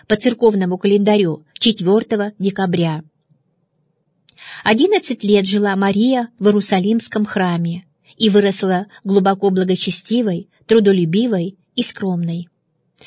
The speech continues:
Она дала обет никогда не выходить замуж и всю свою жизнь посвятить Богу. Когда Дева Мария выросла,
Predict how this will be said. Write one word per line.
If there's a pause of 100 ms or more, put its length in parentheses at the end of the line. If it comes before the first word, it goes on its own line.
(220)
Она
дала
обет (320)
никогда
не
выходить
замуж (200)
и
всю
свою
жизнь (200)
посвятить
Богу. (1300)
Когда
Дева
Мария
выросла,